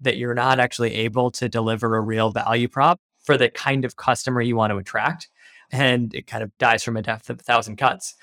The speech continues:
So with that in mind, a few emerging strategies that are still new that I've been following closely. One is the reverse trial.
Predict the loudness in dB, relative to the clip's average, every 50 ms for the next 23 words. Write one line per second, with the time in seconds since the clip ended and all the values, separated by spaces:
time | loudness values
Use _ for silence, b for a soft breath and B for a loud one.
0 | B B B B -4 -2 2 4 4 4 6 4 4 4 4 2 2 4 4 4
1 | 4 0 -2 -2 0 2 4 4 4 2 2 2 2 2 0 0 -2 -4 -4 -2
2 | 2 4 4 4 4 2 0 -2 -2 -4 -4 -4 -4 -2 0 0 0 0 0 0
3 | 2 2 2 0 0 -2 0 0 0 -2 -4 -6 _ _ -4 -4 -2 0 -2 -2
4 | -2 -2 -4 -4 -4 -2 0 2 2 2 0 -2 -2 -2 0 0 0 0 0 0
5 | 0 0 0 -2 -4 -6 -2 0 2 2 2 2 0 0 -2 0 0 0 0 -2
6 | -2 -2 -4 -4 -4 -4 -2 0 0 -2 -2 -4